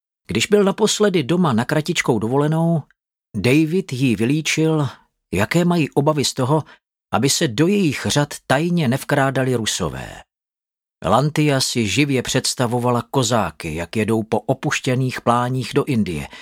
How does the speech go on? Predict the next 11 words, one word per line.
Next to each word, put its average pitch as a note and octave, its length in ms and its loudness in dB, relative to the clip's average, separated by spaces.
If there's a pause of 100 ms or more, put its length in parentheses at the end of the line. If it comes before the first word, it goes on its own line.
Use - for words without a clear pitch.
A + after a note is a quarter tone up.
(300)
kterou A#2 300 0
britské A#2+ 520 0
království C#3 720 0
považovalo C#3+ 600 0
za C3 160 0
nejnádhernější C#3 1160 0
drahokam C3 720 -2 (220)
ve A2 120 -2
své A2 240 -4
koruně. D#2 560 -8 (1300)
Car D3+ 320 2